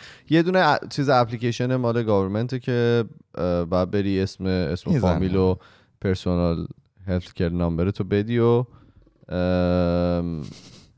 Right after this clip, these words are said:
Speaker 1: همین. بعد بهت می‌گن که بهت می‌گیم هر موقع وقتش رسید.
Speaker 2: خبر بعد، اه... بیماری ریلیتد در مورد دو تا مادر ایرلندیه.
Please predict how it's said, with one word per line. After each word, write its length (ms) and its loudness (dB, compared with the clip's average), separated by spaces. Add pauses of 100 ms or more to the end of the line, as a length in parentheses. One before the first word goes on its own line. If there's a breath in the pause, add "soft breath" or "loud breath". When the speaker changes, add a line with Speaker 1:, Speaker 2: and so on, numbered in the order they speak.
(300)
Speaker 1:
همین. 260 -4 (300)
بعد 280 2 (140)
بهت 220 0
می‌گن 240 0
که 220 0 (100)
بهت 140 0
می‌گیم 340 -4
هر 140 -2
موقع 220 -4
وقتش 440 -4
رسید. 420 -14 (1120)
Speaker 2:
خبر 520 0
بعد، 320 2 (560)
اه... 580 -2 (600)
بیماری 580 4
ریلیتد 600 0
در 180 0
مورد 180 2
دو 200 0
تا 120 0
مادر 720 2 (540)
ایرلندیه. 760 0